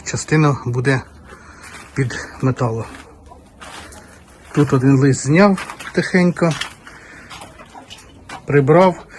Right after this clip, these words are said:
і вирішую, друзі, що ви мені посовітуєте, як краще його зробити. При-, припідніму нижню клітку,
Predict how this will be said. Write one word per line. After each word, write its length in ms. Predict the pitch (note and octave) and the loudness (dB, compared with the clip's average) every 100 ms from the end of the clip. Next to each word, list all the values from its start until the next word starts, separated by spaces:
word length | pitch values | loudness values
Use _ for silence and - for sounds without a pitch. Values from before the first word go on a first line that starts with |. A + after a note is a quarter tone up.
| - - - | -20 -20 -4
і 200 | D#3+ F3 | 2 4
вирішую, 680 | D3 D#3 E3+ - D#3 D3 C#3+ | 6 6 4 2 2 6 6
друзі, 500 | B2+ C#3+ D3+ C3 C3 - - - - - C#3+ | 4 2 2 2 -2 -4 -20 -20 -16 -14 0
що 160 | D3+ | 2
ви 60 | C#3+ | 4
мені 240 | C#3+ C#3 | 4 4
посовітуєте, 840 | C3 C3+ D3 C3+ B2+ A#2 A2 B2 A2 - - - - - - - - - | 2 -2 0 0 0 -4 -8 -10 -12 -16 -20 -20 -20 -20 -20 -20 -16 -2
як 160 | C#3 - | -2 2
краще 400 | C#3+ C3 - C3+ | 2 2 0 0
його 120 | C3 | 2
зробити. 540 | C3 B2+ B2+ A2 G#2+ - - - - - - - | 2 0 0 -4 -12 -14 -18 -16 -16 -18 -20 -6
При-, 220 | D3 C#3 | 0 0
припідніму 720 | C3+ D#3 D#3+ E3 D3+ E3+ F3+ E3 | 4 4 6 4 4 6 8 8
нижню 340 | E3 B2+ D#3 | 8 6 2
клітку, 540 | - F#3+ - C#3+ C#3 | 2 0 2 4 2